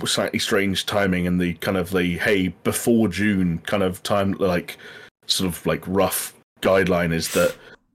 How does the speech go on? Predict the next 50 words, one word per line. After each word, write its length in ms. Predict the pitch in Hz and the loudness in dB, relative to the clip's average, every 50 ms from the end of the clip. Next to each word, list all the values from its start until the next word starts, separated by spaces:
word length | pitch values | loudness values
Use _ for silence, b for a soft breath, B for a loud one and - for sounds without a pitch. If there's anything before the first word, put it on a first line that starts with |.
| - | -12
for, 160 | - - 120 107 | -4 2 4 4
like, 180 | 101 95 - | 4 4 2
again, 220 | 110 107 120 113 101 | 0 0 0 0 0
from 160 | 92 104 107 | 0 2 2
what 120 | 110 110 | 4 4
I 60 | 104 | 4
understand, 580 | 107 101 95 - - 101 98 95 92 87 - - B B B B B _ _ _ _ _ _ - | 4 4 2 0 2 2 2 2 2 0 -2 -4 B B B B B _ _ _ _ _ _ -4
uh, 60 | 80 - - - | -4 -4 -4 -2
and 280 | - 123 120 98 123 127 | 0 2 4 4 4 4
I 20 | |
think 420 | 117 156 147 120 127 - - 113 - - 123 117 113 | 4 2 2 0 -2 -6 -8 -6 -2 -2 -2 -2 0
Grubb 240 | 110 120 120 113 110 | 2 4 4 6 4
has 140 | 110 - - | 4 2 2
said 240 | - 107 101 95 - | 2 2 2 2 2
some 160 | - 107 98 | 0 0 0
of 60 | 92 | 0
this 100 | 92 87 | 0 0
stuff 240 | - - 98 - - | 0 0 -2 -2 -2
before 260 | 98 90 - 101 92 | -6 -4 0 0 2
in 80 | 90 87 | 2 0
the 60 | 82 | 0
past 380 | - - 107 98 87 - - - | 0 2 2 2 2 2 0 2
offhand, 500 | 113 104 - - 98 87 82 82 80 76 | 2 2 2 0 -2 -2 -2 -2 -4 -6
but 80 | - 87 | -4 -4
he's 140 | 90 87 - | -4 -2 -2
never 140 | 98 87 80 | -4 -4 -4
committed 320 | - - 90 87 - - 92 | -4 -6 -6 -4 -4 -4 -4
it 80 | 85 - | -4 -2
to 100 | 92 90 | 0 0
writing, 360 | 95 98 95 92 - 87 82 | 2 2 2 0 -2 -4 -4
which 120 | 82 - - | -4 -6 -4
is 40 | - | -2
why 220 | 92 92 90 87 B B B B B B B | 0 0 0 -2 B B B B B B B
it's 100 | - - | -4 0
never 160 | 107 101 92 | 2 2 2
been 160 | 85 92 92 | 2 -2 -4
picked 240 | - - - - - | -2 -4 -6 -4 -4
up 160 | 101 90 - | -4 -4 -2
or 60 | 95 90 | 0 0
reported 440 | 92 92 - 123 120 117 - - | 0 0 0 0 -2 -2 -2 -2
on. 220 | 82 78 82 80 - B B B B B _ _ _ _ | -2 -2 -2 -4 -6 B B B B B _ _ _ _
It, 160 | - 104 113 110 | -4 -2 0 2
like, 280 | 107 101 98 - - | 4 2 2 0 2
that 160 | - 110 - | 0 2 4
this 200 | - 127 123 - | 4 2 2 2
was 180 | - 123 120 - | 0 0 -2 -2
probably 640 | - _ - - - 123 120 120 117 120 117 113 | -4 _ -14 -6 -4 -2 0 0 0 2 2 2
meant 260 | 113 104 104 107 110 - | 4 4 4 2 0 0
to 120 | - 117 | -2 -2
happen, 540 | 98 107 110 104 - - 120 123 120 123 123 | 0 0 -2 -2 0 0 2 2 2 -2 -4